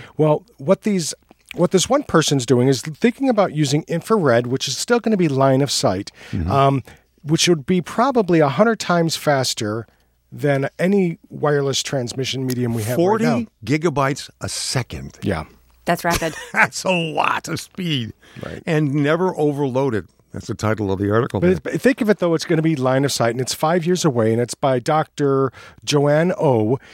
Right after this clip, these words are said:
Speaker 1: Is, it's her thesis for her doctorate's
Speaker 2: Right,
Speaker 1: degree.
Speaker 2: right. It's,
Speaker 1: And
Speaker 2: it's, it's a Dutch university, I think,
Speaker 1: Yeah.
Speaker 2: yeah.
Speaker 1: It's, uh, yeah, it's fascinating to see where this will go.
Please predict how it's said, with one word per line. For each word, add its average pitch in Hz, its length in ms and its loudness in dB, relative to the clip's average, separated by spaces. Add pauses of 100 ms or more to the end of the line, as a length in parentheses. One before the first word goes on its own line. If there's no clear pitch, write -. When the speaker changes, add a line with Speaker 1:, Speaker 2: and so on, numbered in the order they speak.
(100)
Speaker 1:
Is, 120 240 -4
it's 131 240 -2
her 135 180 -2
thesis 123 600 -2
for 120 200 -6
her 117 140 -6
doctorate's 110 500 -2
Speaker 2:
Right, 104 120 4
Speaker 1:
degree. 92 260 -4
Speaker 2:
right. 107 180 2
It's, 87 120 -6
Speaker 1:
And 147 80 4
Speaker 2:
it's, 92 120 0
it's 131 160 2
a 143 60 6
Dutch 151 320 0
university, 90 500 -2
I 73 60 -8
think, 85 160 -8
Speaker 1:
Yeah. 90 240 -2 (500)
Speaker 2:
yeah. - 80 -4 (100)
Speaker 1:
It's, - 240 -2
uh, 160 240 2
yeah, 175 180 2
it's 131 120 -2
fascinating 151 440 2
to 127 60 2
see 139 160 0
where 120 140 0
this 113 220 -2
will 107 80 -4
go. 87 300 -6